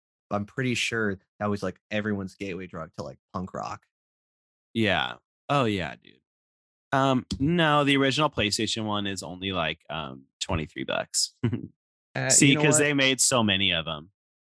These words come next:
Speaker 1: Just hold on a little bit more when the nuclear war happens and people wanna play Tony Hawk Pro, like, you, you'll know, like, hey,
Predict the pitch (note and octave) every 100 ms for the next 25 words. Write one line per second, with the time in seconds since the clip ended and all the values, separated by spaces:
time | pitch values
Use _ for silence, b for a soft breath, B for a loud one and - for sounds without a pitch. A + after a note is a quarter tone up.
0 | _ _ - _ _ - D#3 - _ _
1 | C#3+ D3 C#3 C#3 B2+ B2+ B2+ A2+ A2+ A#2
2 | B2+ B2 G#2+ A2 A#2 B2 A2+ G#2 G2+ G#2
3 | A2 G#2+ A2+ A2+ A#2+ _ - G#2 G2 G2
4 | G2 - G#2 G2+ G2+ F#2+ - F#2+ F#2+ G#2
5 | - G2 F#2+ F#2+ F#2+ - G2+ G2 F#2 -
6 | F#2+ F#2 G#2 F#2+ G2 F#2+ F2 - G2 -